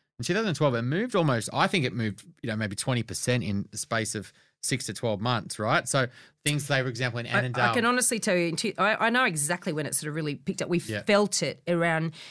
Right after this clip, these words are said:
Speaker 2: November or December, and it felt a change. We didn't actually start to really truly see it in action until the beginning of two thousand thirteen.
Speaker 1: Mm.
Speaker 2: Um, but definitely, so two thousand twelve was still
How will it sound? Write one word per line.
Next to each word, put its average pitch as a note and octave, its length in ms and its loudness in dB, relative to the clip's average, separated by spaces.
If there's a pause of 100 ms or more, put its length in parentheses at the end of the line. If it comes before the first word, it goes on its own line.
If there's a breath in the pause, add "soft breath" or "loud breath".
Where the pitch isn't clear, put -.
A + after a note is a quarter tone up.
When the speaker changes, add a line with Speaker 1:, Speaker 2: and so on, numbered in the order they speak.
(160 loud breath)
Speaker 2:
November G3 580 4
or - 20 4
December, D#3+ 560 2
and F3 140 2
it F3 120 -4
felt - 560 0
a F#3 60 0
change. D#3 640 0 (240)
We G3 80 0
didn't A3+ 200 2
actually F#3 240 0
start - 260 0
to E3+ 100 -2
really E3 300 2
truly E3 320 0
see E3+ 400 2
it - 80 -6
in D#3+ 120 -2
action D#3+ 300 -2
until D#3+ 220 -4
the D3 60 -4
beginning D#3 300 -2
of D#3 60 -4
two F3 120 -6
thousand D3+ 360 -2
thirteen. C#3+ 720 -2 (240 loud breath)
Speaker 1:
Mm. - 40 -6
Speaker 2:
Um, D#3 480 2 (300 loud breath)
but E3+ 220 0
definitely, F#3+ 840 0
so F#3 240 2
two A#3+ 160 0
thousand B3 380 2
twelve F3+ 680 2 (260)
was F3 320 4
still C4 640 2